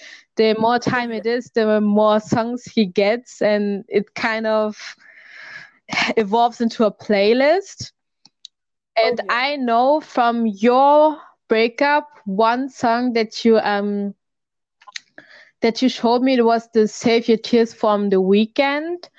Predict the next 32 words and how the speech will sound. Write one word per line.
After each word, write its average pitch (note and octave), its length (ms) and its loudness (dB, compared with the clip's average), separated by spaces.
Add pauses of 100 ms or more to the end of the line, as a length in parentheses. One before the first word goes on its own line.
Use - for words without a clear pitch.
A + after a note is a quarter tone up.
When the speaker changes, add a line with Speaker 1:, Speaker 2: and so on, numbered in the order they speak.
(280)
Speaker 1:
And G#3+ 300 -4
this G#3+ 180 -2
will A3 180 4
be G3+ 120 0
a G3 80 0
song G3+ 220 -2
that G3 140 -2
I F#3+ 180 -2
will G3+ 220 0
be F#3+ 200 -6
including F#3+ 420 -2
in F#3 100 -2
the F3+ 80 -2
segment F#3 520 -4
if F3+ 180 -4
I F#3 220 0
somehow F#3+ 720 -2
find G3 300 -6
a F3+ 80 -6
way, F3 240 -4 (640)
find G3 340 -6
ho-, - 240 -6 (200)
out G3+ 300 2
how F#3+ 180 0
you G3+ 180 -2
do G#3 240 2
it. A3+ 240 2 (840)
But, G#3+ 280 0
um, G#3+ 400 -4 (320)
what D#4+ 260 0
other A#3+ 300 0
songs F#3+ 760 -6